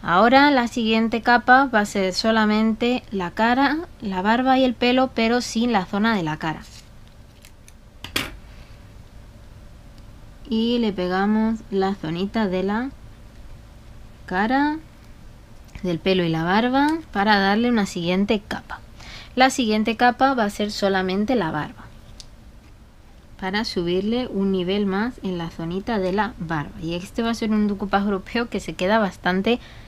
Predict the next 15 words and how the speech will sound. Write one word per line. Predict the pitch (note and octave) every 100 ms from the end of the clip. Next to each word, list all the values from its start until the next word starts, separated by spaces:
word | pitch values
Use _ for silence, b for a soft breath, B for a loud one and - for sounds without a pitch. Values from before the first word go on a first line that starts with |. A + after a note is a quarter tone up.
| B -
grande. | F3 E3+ D#3 C#3+ - B B B B B
Vamos | G#3+ B3 C4+
a | B3
pegar | B3 A#3+ A#3
ahora | A3 A3 A3+ B3 -
el | G#3+ A3+
gorrito | F#3 E3+ F3+ F#3+ A#3+
de | G3+
Papá | D#3+ D#3+ D#3+
Noel, | E3 G#3+ C4+ D#4 - - - - - - - - - - - - -
que | G3
sería | F#3+ F3+ G3+ A#3+
nuestra | A3+ G#3+ - A#3+
siguiente | G3 E3+ F3+ G#3 A#3
capa. | D#3 - -